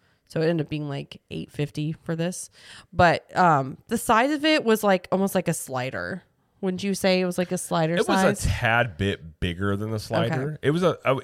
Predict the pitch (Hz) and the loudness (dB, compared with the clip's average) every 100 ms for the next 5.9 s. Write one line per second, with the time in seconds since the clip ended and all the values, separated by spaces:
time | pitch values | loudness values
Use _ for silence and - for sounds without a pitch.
0 | 113 120 135 123 113 104 - 131 143 110 | -6 -2 0 0 -4 -6 -2 -2 -2 -6
1 | 104 98 87 - 85 85 78 73 73 76 | -4 -4 -4 -4 -2 -2 -4 -4 -6 -6
2 | 82 113 123 131 117 107 85 _ _ - | -2 0 4 4 4 -2 -18 _ _ -4
3 | 120 143 135 117 123 107 95 90 85 85 | 0 0 0 0 0 0 -2 -2 -4 0
4 | 87 87 90 98 101 90 90 85 87 92 | 0 0 -2 -2 -2 -4 -6 -4 -4 0
5 | 95 90 85 - - 82 78 73 69 | 2 2 0 -6 -8 -4 -4 -6 -12